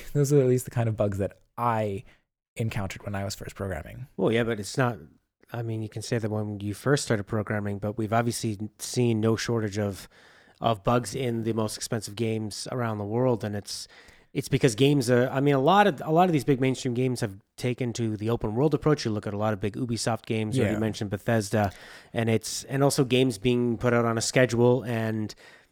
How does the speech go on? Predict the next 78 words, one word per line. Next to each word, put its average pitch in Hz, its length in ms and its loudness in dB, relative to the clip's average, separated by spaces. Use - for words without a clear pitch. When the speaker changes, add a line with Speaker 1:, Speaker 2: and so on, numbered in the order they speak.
Speaker 2:
maybe 143 360 2
not 143 240 2
the, 120 340 -4
not 165 300 -2
the 131 260 2
ability 170 420 2
to 175 80 0
find 175 320 2
everything 170 260 0
that's 170 180 -4
wrong 170 160 4
with 170 160 -2
it, 165 180 0
but 127 240 -2
maybe 123 240 0
just 123 300 -6
not 127 160 -2
the 135 40 -4
ability 123 240 0
to 107 60 -4
find 120 140 0
everything 110 200 -2
wrong 110 160 0
with 107 140 -4
it 110 100 -4
in 104 480 -6
the 113 120 -2
allotted 101 340 -4
time. 104 240 -8
Speaker 1:
Right, 123 240 2
or 123 120 2
just 123 180 -2
even 113 200 0
the 107 60 -2
time 107 300 -4
to 110 100 -6
deal 117 240 4
with 107 160 -2
some 98 140 -6
of 92 60 -6
those 85 160 -10
bugs. - 280 -12
There's, 123 240 0
Speaker 2:
Yeah. 113 120 -2
Speaker 1:
like, 117 180 -2
very 127 300 6
often 107 260 2
people 101 260 -2
will 95 120 -4
play 98 240 -2
a - 20 -2
game 98 260 -4
and 98 80 -6
they'll 92 80 -4
complain, 101 380 -8
like, 92 140 -8
"How 131 240 -10
didn't 156 240 2
they 175 100 2
bug 139 300 -2
test 156 240 -6
this? 160 160 -6
How 123 100 -4
did 131 80 -4
they 151 80 -2
not 139 220 -4
find 139 200 -4
this 127 140 -4
issue?" 139 220 -2
And 104 100 -2
it's 98 100 -10
like, - 140 -16
"Well, 143 140 -14
yeah, 151 160 -8
they 110 100 -2
did 147 220 2
find 139 280 -2
it, 98 140 -6